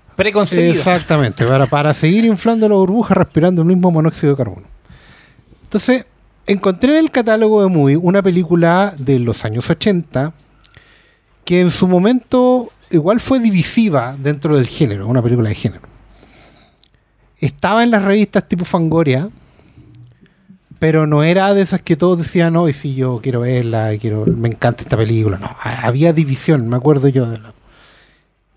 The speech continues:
Speaker 2: y que en su momento vi también, y tampoco me dejó satisfecho. Pero al mismo tiempo es una película que uno con los años va entendiendo, bueno,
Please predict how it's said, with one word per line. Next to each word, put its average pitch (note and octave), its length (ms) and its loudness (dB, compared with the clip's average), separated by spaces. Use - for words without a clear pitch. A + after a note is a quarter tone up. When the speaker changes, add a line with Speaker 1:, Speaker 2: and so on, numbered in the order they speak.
Speaker 2:
y F3+ 140 0
que F3 140 0
en F#3 80 0
su F3 160 -2
momento G3+ 460 0
vi G3 200 -2
también, E3+ 580 0
y B2 240 -6
tampoco C#3 420 -6
me G3+ 140 2
dejó B3 520 0
satisfecho. - 580 -4
Pero E3+ 200 0
al F3+ 80 0
mismo C4+ 400 0
tiempo A#3+ 420 0
es C#3+ 100 -4
una D#3+ 160 2
película D#3+ 320 2
que C3+ 140 -6
uno D3+ 220 -4
con C#3+ 120 -2
los C#3+ 120 0
años D#3+ 200 -2
va D#3 60 -2
entendiendo, D#3 420 -2
bueno, C#3+ 260 -2